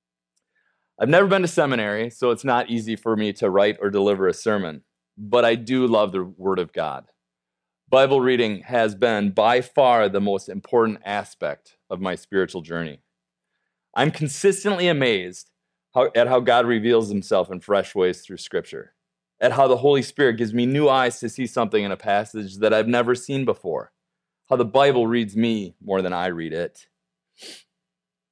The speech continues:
My heart, like yours, is deceitful, but when I read Scripture, God faithfully that reveals that deceit and leads me towards repentance.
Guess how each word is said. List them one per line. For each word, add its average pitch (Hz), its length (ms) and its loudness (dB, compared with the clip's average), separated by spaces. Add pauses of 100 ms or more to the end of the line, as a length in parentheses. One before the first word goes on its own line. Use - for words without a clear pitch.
(400)
My 117 200 4
heart, 131 280 2
like 110 200 2
yours, 101 320 -2
is 92 180 -14
deceitful, 90 760 -10 (360)
but 107 160 4
when 117 180 2
I 113 80 4
read 113 420 -2
Scripture, 131 400 -2
God 117 380 0
faithfully 131 560 -2
that 113 240 -4 (640)
reveals 113 440 2
that 101 180 2
deceit 92 480 -8
and 98 160 -6
leads 101 260 -8
me 92 120 -10
towards 82 320 -8
repentance. 76 640 -18